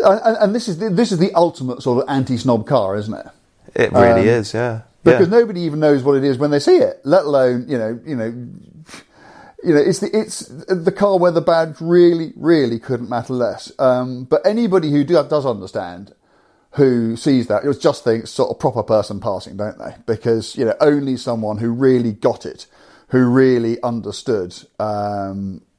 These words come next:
Speaker 1: you know, the legend of, um, the Integra Type R, um, would, would recognise that car for what it was, which is, of course, you know, one of the most involving, entertaining front-wheel drive cars of any kind that's ever been built.
Speaker 2: Mm.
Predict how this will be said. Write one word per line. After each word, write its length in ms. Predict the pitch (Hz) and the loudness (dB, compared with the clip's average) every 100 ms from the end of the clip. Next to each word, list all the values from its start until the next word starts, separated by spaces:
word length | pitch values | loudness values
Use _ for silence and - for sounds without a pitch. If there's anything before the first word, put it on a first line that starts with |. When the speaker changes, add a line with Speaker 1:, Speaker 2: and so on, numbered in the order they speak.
| - | -6
Speaker 1:
you 160 | 127 104 | -4 -2
know, 160 | 95 | -4
the 140 | 101 117 | 0 2
legend 360 | 120 113 104 | 2 2 -4
of, 360 | 101 104 92 - | -2 -2 -4 -6
um, 560 | - 107 101 98 98 90 | 0 2 2 0 -2 -4
the 80 | 107 | -6
Integra 380 | 101 113 98 95 | -4 -4 -2 -2
Type 280 | 104 95 | 0 0
R, 280 | 107 98 95 - - - _ - | 0 0 -2 -8 -20 -20 _ -2
um, 760 | 113 110 110 104 101 101 95 - | 2 2 0 -2 -4 -6 -8 -10
would, 280 | 117 120 120 | 0 0 2
would 140 | 123 | 2
recognise 400 | 123 113 107 104 | 0 -2 -4 -4
that 160 | 101 85 | -4 -4
car 160 | 107 92 | -4 -2
for 120 | 98 | 0
what 140 | 98 | -2
it 60 | 85 | 0
was, 200 | 85 87 | -4 -4
which 200 | 104 - | -8 -8
is, 160 | 101 | -10
of 80 | 101 | -8
course, 420 | - 98 95 - | -4 -4 -4 -8
you 80 | 110 | -10
know, 160 | 95 92 | -8 -6
one 260 | 110 110 | -2 -2
of 360 | 101 95 107 113 | -2 -4 -6 0
the 180 | 123 117 | 2 2
most 320 | 101 101 - | 0 -6 -8
involving, 720 | 104 101 107 101 110 101 101 _ - _ | -8 -2 -2 -2 -4 -6 -10 _ -20 _
entertaining 480 | 123 110 - 117 107 | -4 -4 -2 -2 -2
front-wheel 360 | 104 120 101 117 | -2 -2 0 0
drive 260 | 117 117 110 | 2 0 0
cars 300 | 120 123 117 | 0 0 2
of 80 | |
any 180 | 120 131 | 0 0
kind 240 | 131 131 127 | -2 -2 -2
that's 120 | 127 | -2
ever 180 | 135 135 | -2 -2
been 180 | 147 | -2
built. 340 | 147 156 - - _ _ - 95 | 0 0 -2 -10 _ _ -8 -2
Speaker 2:
Mm. 320 | 95 92 | -2 -2